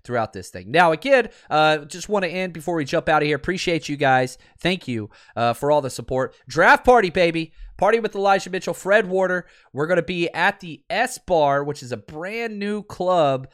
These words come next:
that just started at the Mandalay Bay. It is absolutely incredible. Small, intimate party. We're capping this. It's got a low number crowd. We're gonna be broadcasting the entire draft. It's gonna be great. Um,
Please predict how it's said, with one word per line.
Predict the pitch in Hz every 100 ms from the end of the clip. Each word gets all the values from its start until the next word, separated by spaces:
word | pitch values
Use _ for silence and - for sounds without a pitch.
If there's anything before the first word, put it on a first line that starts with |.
| _
that | 123
just | 127 160 -
started | 160 151 151 -
at | 151 170
the | 175
Mandalay | 170 160 147 139
Bay. | 127 131 123
It | - 156
is | 120 -
absolutely | 143 147 - 151 139
incredible. | 117 104 131 120 117 117
Small, | - 151 180 180 -
intimate | 202 208 220 226
party. | - 175 165 160 _ _ _
We're | 123
capping | - - 196 208 202
this. | 202 -
It's | 139
got | 160
a | 143
low | 135 160
number | 202 196 156
crowd. | - 160 151 117 110 - _ _
We're | 123
gonna | 156 165
be | 143
broadcasting | 139 151 190 - 185 175 - 180 160
the | 131
entire | 113 - - 180 175 -
draft. | 139 143 143 139 - _ -
It's | -
gonna | 151 127
be | 120
great. | 107 113 120 151 180 - _ -
Um, | 117 117 117 110